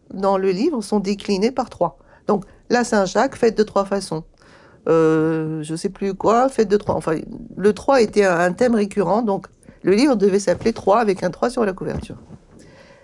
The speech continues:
Donc, euh, un livre énorme, tout noir, avec juste un trois dessus. Euh, <laughs> bon, je me disais, c'est quand même un peu. Mais Frédéric a,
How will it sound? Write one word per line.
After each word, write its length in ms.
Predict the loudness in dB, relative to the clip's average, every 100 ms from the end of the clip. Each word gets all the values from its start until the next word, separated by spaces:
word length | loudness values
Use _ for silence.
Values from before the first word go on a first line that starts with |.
| -20 -20 -20 _
Donc, 180 | -20 -20 -20
euh, 40 | -20 _ _ _ _ _
un 140 | -8 -6
livre 260 | -4 -6 -2
énorme, 420 | 2 2 2 0
tout 140 | -4
noir, 180 | -2 0
avec 220 | -2 -4
juste 200 | -6 -6
un 100 | -6
trois 200 | -4 -4
dessus. 420 | -2 -4 -4 -2 0
Euh, 80 | -2 -4 -8
<laughs> 280 | -8 -10 -18
bon, 140 | -18 -18
je 80 | -20 -18
me 60 |
disais, 280 | -10 -2 -2
c'est 200 | -2 -8 -18 -18
quand 160 | -18 -12
même 160 | -12 -10
un 120 | -12
peu. 360 | -14 -14 -12 -14 -18 _ _ _ _ _ _ -18 -18 -20 -20 -20 -20 -20 -20 -10 -2
Mais 200 | 0 -2 _ _ _ _ _ _ _ _ _ _ -8
Frédéric 500 | 0 2 2 0 -2
a, 220 | -6 -8